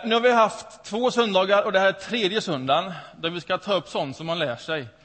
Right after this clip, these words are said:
i första, andra och tredje klass. Grundläggande saker om kristen tro.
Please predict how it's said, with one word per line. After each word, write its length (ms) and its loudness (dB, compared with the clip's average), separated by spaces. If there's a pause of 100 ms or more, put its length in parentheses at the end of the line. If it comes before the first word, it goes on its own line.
(140)
i 100 -6
första, 560 -2
andra 540 -6
och 140 -12
tredje 420 -8
klass. 600 -16 (400)
Grundläggande 1000 -2
saker 440 -6
om 120 -6
kristen 480 -12
tro. 300 -16